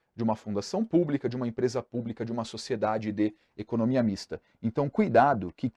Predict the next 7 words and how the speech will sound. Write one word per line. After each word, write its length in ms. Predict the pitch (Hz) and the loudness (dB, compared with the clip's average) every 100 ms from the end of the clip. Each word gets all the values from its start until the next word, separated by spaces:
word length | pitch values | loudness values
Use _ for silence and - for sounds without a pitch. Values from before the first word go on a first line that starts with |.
| - | 4
quando 300 | 175 208 190 | 4 6 6
a 80 | |
banca 640 | 135 104 139 151 - 101 - | 6 6 6 6 -2 -6 2
utilizar 680 | 143 156 - 135 123 120 117 | 2 2 2 2 4 6 6
o 60 | 120 | 4
verbo 460 | 101 101 95 95 - | 2 2 2 -2 -6
criar, 500 | - 214 175 175 123 | 0 6 6 6 0